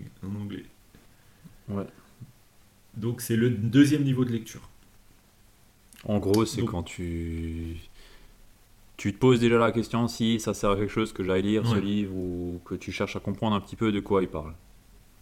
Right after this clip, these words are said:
Speaker 2: C'est un
Speaker 1: C'est
Speaker 2: petit
Speaker 1: ça.
Speaker 2: peu, en gros, la personne qui va à la fnac et qui regarde sur l'étal déjà et qui, <laughs> qui se demande lequel est le mieux et lequel parle de quoi et est-ce que ça peut être intéressant pour moi ou est-ce qu'il y a quelque chose que je peux chercher dedans.
Speaker 1: C'est ça, c'est de savoir, voilà, si je vais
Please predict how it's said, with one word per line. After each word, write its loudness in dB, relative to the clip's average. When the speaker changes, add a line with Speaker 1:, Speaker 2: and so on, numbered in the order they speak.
Speaker 2:
C'est -10
un -2
Speaker 1:
C'est -4
Speaker 2:
petit -2
Speaker 1:
ça. 2
Speaker 2:
peu, 4
en 2
gros, 4
la 4
personne -4
qui -12
va 2
à 2
la 0
fnac -2
et -6
qui 0
regarde 2
sur -4
l'étal 0
déjà 0
et -2
qui, -2
<laughs> -20
qui -2
se -4
demande 2
lequel 2
est 4
le 2
mieux 2
et 2
lequel -4
parle 0
de -4
quoi -2
et 2
est-ce -4
que -8
ça -4
peut -4
être -4
intéressant -4
pour -6
moi -2
ou -2
est-ce -6
qu'il -6
y -20
a -20
quelque -18
chose -10
que -8
je -12
peux -6
chercher -8
dedans. -10
Speaker 1:
C'est -12
ça, 0
c'est -4
de -8
savoir, -2
voilà, -2
si -4
je -10
vais -2